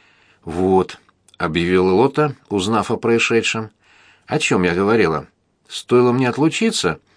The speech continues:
и она уже пытается отнять у меня Стефана, изобразив падение с лошади. Еще повезло, что поблизости оказался адъютант,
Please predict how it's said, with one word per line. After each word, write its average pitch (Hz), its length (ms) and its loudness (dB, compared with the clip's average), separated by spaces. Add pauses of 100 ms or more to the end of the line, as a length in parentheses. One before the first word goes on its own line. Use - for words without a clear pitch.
(140)
и 87 100 -4
она 143 240 0
уже 147 180 2
пытается 143 520 0
отнять 135 380 -2
у 135 60 0
меня 131 220 0
Стефана, 135 680 -2 (400)
изобразив 101 680 0
падение 135 400 0
с 156 100 -4
лошади. 95 540 0 (840)
Еще 87 280 0
повезло, 104 400 2
что - 180 -4
поблизости 101 560 -2
оказался 113 560 0
адъютант, 127 540 -2